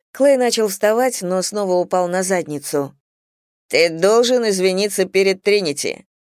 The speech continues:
отчеканил Миша. «Как скажешь, чувак». Клей с трудом поднялся на ноги. Его голос звучал приглушённо, когда он повернулся ко мне.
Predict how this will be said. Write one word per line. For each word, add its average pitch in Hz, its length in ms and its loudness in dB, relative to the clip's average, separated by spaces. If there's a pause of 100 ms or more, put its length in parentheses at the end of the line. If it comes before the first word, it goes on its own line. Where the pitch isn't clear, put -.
(140)
отчеканил 160 680 -4
Миша. 143 440 -4 (1080)
«Как 143 280 -2
скажешь, 175 600 -2
чувак». 127 480 -2 (580)
Клей 190 240 2
с 180 60 -8
трудом 175 400 -2
поднялся 175 540 -2
на 175 160 -2
ноги. 139 460 -8 (520)
Его 214 260 2
голос 247 320 2
звучал 208 400 0
приглушённо, 202 760 -2 (100)
когда 165 320 -2
он 160 140 -6
повернулся 170 580 -2
ко 156 160 -4
мне. 151 320 -6